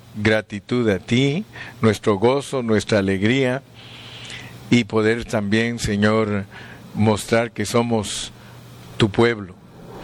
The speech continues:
Te pedimos, Señor, que nos sustentes con esta palabra que vamos a comer durante unos minutos, que nuestro ser espiritual sea alimentado y que nos vayamos de aquí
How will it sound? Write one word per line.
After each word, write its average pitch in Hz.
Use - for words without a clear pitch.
Te 110
pedimos, 131
Señor, 123
que 104
nos 113
sustentes 131
con 117
esta 123
palabra 123
que 123
vamos 117
a 117
comer 117
durante 110
unos 120
minutos, 135
que 120
nuestro 107
ser 131
espiritual 127
sea 127
alimentado 113
y 139
que 139
nos 127
vayamos 143
de 139
aquí 165